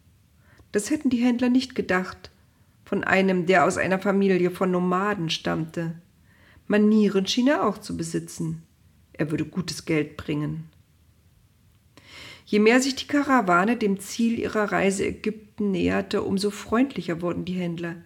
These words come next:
Sie hatten gute Waren dabei, sogar einen Sklaven. Für zwanzig Silbertaler hatten sie ihn erworben. Für fünfzig würden sie ihn abgeben.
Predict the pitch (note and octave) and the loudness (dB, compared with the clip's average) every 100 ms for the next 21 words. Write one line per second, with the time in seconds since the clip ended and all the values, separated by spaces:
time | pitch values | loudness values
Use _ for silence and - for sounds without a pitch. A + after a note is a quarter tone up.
0 | _ _ _ - - G#3 G3 F3+ D#3+ D#3+ | _ _ _ -10 2 2 2 0 -2 -4
1 | E3+ F3+ F#3 A3+ G3+ F3+ E3+ D#3+ D#3+ E3 | -2 -2 -2 -2 -2 -2 -2 0 2 2
2 | E3 E3+ E3+ F3 F3 - A#3 A#3 A3+ D#3 | 2 0 0 -4 -4 -4 -2 -2 -6 -10
3 | - - _ - - - - A#3 A3 G#3+ | -10 -20 _ -20 -20 -12 0 0 4 4
4 | C#4 D#4 - B3+ A3+ A3 A3+ G3+ G3+ G#3 | 6 4 4 2 2 0 2 4 4 2
5 | G#3 G3 G3+ G3 F3 E3+ D#3 D#3 D#3 - | 0 0 2 2 2 0 0 -4 -8 -14
6 | _ _ _ - F#3+ - B3+ A#3+ - - | _ _ _ -2 -2 0 2 2 0 -8
7 | - - - - - _ _ - F#3 D#3 | -8 -8 -10 -16 -20 _ _ -4 0 0
8 | D3+ D3+ D3 D3 - - D#3 D#3 - D#3+ | 0 -2 -2 -4 -6 -8 -6 -4 -6 -6